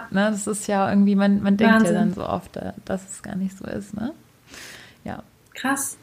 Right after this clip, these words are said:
Speaker 2: Ja, richtig spannend. Finde ich auch. Aber ich finde das bei dir auch. Ich weiß das noch, als ich dich auch in, äh, Hamburg kennengelernt habe. Ähm, da habe ich das auch gedacht und habe
Speaker 1: <laughs>
Speaker 2: gedacht,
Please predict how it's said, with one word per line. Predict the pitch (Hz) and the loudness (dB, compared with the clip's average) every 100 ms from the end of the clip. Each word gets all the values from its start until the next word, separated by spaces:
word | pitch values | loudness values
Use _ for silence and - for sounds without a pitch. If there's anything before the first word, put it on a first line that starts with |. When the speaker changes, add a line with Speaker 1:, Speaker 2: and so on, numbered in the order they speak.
| _ | _
Speaker 2:
Ja, | 247 254 240 202 | 4 6 6 4
richtig | 247 254 226 | 0 0 -2
spannend. | - 202 196 202 - - _ _ _ - | -2 0 2 2 0 -10 _ _ _ 2
Finde | 247 247 | 4 4
ich | - | 4
auch. | 226 220 202 - - _ _ - | 2 2 0 -6 -20 _ _ -4
Aber | 233 240 233 | 4 6 6
ich | |
finde | - 277 302 | 4 6 6
das | 277 277 | 6 2
bei | 254 | 0
dir | 226 254 269 240 | 2 2 4 4
auch. | 240 - | 4 2
Ich | 220 | 0
weiß | 226 233 | 2 2
das | 277 | 2
noch, | 277 254 | 2 2
als | 233 233 | 2 2
ich | |
dich | 226 226 | 0 0
auch | 226 226 | -2 -2
in, | 220 214 | -2 -2
äh, | - 208 208 | -4 -6 -2
Hamburg | 262 254 226 | 0 0 -2
kennengelernt | - 277 262 220 214 - | 0 0 0 0 -2 -2
habe. | 214 214 262 - - - - _ - | -2 0 -2 -6 -18 -20 -20 _ 2
Ähm, | 233 233 220 | 8 8 8
da | 214 | 6
habe | 254 | 4
ich | - | 2
das | 247 | 0
auch | 226 262 - | 2 2 4
gedacht | 202 202 - - | 2 2 0 -6
und | - 214 214 - - | 2 4 4 0 -4
habe | - - | -4 2
Speaker 1:
<laughs> | |
Speaker 2:
gedacht, | 202 208 180 175 160 | 4 6 6 4 -2